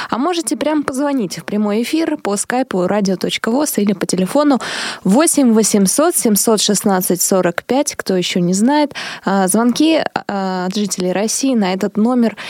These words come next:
бесплатны. Звоните вы с сотового или со своего, а, городского телефона, который находится рядом с вами.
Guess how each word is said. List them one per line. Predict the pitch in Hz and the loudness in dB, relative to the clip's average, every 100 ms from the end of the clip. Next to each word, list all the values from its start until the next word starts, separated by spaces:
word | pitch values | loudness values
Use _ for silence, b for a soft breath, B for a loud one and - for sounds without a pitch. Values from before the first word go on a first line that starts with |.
| B | B
бесплатны. | - 226 269 - 185 151 - 165 - | 0 0 0 -2 -4 -4 -6 -6 -4
Звоните | 190 196 214 196 196 | -2 2 2 0 0
вы | 180 | 0
с | 170 | -2
сотового | - 277 285 247 208 | 0 0 2 2 2
или | - 220 233 180 190 B B B B | 0 0 2 2 -2 B B B B
со | - 214 | -2 0
своего, | - 208 190 214 247 233 B - | 2 4 4 4 2 -2 B -2
а, | 190 185 180 180 180 | 2 2 2 2 2
городского | 175 196 190 - 208 208 | 2 2 0 -2 0 0
телефона, | 208 208 - 175 156 | 0 0 0 -2 -2
который | 170 202 202 | -2 0 2
находится | 175 180 180 175 | 2 0 -2 -2
рядом | 170 180 | 0 0
с | - | 0
вами. | 170 156 180 | -2 -2 -4